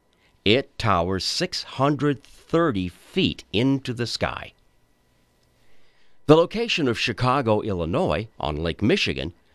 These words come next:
makes it an important port. As a result, many industries have been built around it.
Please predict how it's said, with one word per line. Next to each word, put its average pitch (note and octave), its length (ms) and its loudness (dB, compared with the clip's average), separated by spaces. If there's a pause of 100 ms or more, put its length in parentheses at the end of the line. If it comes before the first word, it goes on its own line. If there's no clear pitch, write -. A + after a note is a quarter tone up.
(180)
makes F2 320 0
it G2 140 -2
an F2 140 2
important D#2 800 -2
port. - 420 -4 (760)
As A#2 200 -2
a F3 60 2
result, F3+ 520 0 (340)
many B2 420 2
industries G#2+ 800 -2
have E2 220 -2
been D#2 220 0
built G#2+ 320 0
around C2+ 340 -6
it. - 120 -10